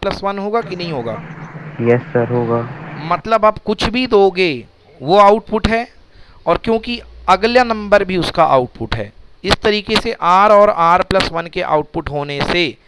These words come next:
Speaker 1: ये बात पता चलता है कि पूरे के पूरे output में जो कोडोमेन में number हैं,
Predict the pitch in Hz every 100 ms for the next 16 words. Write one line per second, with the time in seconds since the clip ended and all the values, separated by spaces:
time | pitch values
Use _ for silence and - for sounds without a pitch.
0 | _ _ _ - 139 190 214 196 190 -
1 | 160 165 151 147 151 160 180 196 - 185
2 | 202 214 233 220 190 196 208 208 160 165
3 | - 170 165 165 160 - 160 156 151 147
4 | 143 139 135 131 127 156 220 254